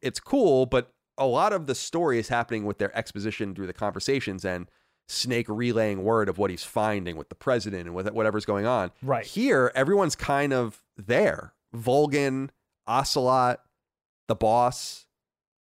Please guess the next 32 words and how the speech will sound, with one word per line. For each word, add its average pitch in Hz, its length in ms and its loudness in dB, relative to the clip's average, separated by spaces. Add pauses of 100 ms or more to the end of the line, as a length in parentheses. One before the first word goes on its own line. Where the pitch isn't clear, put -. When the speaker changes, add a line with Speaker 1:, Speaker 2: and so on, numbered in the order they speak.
(240)
Speaker 1:
Naked 120 340 0
Snake, 127 300 0
like, 127 120 0
everyone 160 540 2
that's 131 180 -2
important 120 440 0
is 92 120 -6
there. 107 480 0
And 107 280 -2
so 127 160 2
there's 117 200 2
very 127 240 2
little 113 240 2
to 101 80 -2
be 101 100 -6
said 90 580 -2
outside 101 360 0
of, 90 60 -6
like, 92 140 -4
"Do - 80 -10
you 90 60 -2
wanna 85 140 -2
save 95 280 -2
Snake?" - 360 -6 (760)
And 98 80 -10
that 107 140 -4
kind 104 140 -2
of 90 80 -10
stuff. - 280 -8 (100)
Speaker 2:
<laughs> - 400 -12
Speaker 1:
And 165 140 2
then, 240 120 2